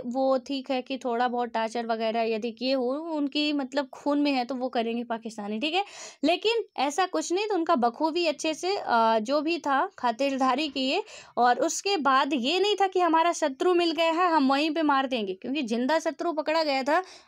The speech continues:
आपकी हिम्मत नहीं है युद्ध के रूल के according कि आप उसे क्या करो, पकड़ के मारो। और यहाँ पे युद्ध ही चल रहा था हमारा, ठीक है, जो ऑपरेशन चल रहा था उसी के तहत वो उधर चले गए थे, गलती से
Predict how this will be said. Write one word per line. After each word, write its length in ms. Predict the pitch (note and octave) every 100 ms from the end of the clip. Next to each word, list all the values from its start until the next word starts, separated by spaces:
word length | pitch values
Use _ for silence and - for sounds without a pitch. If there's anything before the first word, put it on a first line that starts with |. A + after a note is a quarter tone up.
| -
आपकी 360 | C4 D4+ - D4
हिम्मत 480 | G3 A3 A#3 D4 C#4
नहीं 240 | A#3 G#3+
है 200 | G#3+ E4 F#4+ - -
युद्ध 240 | C4+ B3+ E4
के 200 | E4+ D4+
रूल 320 | A3 E4+ G#4
के 100 | F#4+
according 540 | C#4+ A#3+ A#3+ B3 D4
कि 120 | D4 C4
आप 240 | - C4+ C#4+
उसे 240 | B3+ B3+
क्या 160 | A#3 A3+
करो, 220 | G#3+ A#3
पकड़ 400 | A#3 G3+ G3+ A#3
के 160 | A3+ A#3+
मारो। 480 | G#3+ F#3+ F#3+ G3 - _ _ _ _ _ _ _ - _ -
और 340 | C4 F4+ A4+ - _ -
यहाँ 380 | A3+ A#3+ C#4+ E4+
पे 60 | G#4+
युद्ध 340 | C#4+ C4+ A3+
ही 120 | D#4
चल 240 | G#4+ G#4 G4
रहा 160 | F#4+
था 180 | F#4+ F#4+
हमारा, 360 | D#4+ C4 A3 A3
ठीक 240 | C4 D#4+
है, 180 | G4 A4+ - _
जो 80 | -
ऑपरेशन 500 | A#3+ A#3 C4 C4+ D#4
चल 180 | C4+ B3+
रहा 200 | C4+ D#4+
था 280 | D#4 D4 E4+
उसी 340 | B3+ B3 C#4+
के 140 | D4 D#4+
तहत 260 | C#4+ C#4+
वो 160 | C#4+ D4+
उधर 220 | C4 C#4
चले 340 | C#4 C4+ B3
गए 160 | C4+ C4+
थे, 100 | D4+
गलती 360 | B3+ A#3 C4+ C4
से 220 | B3+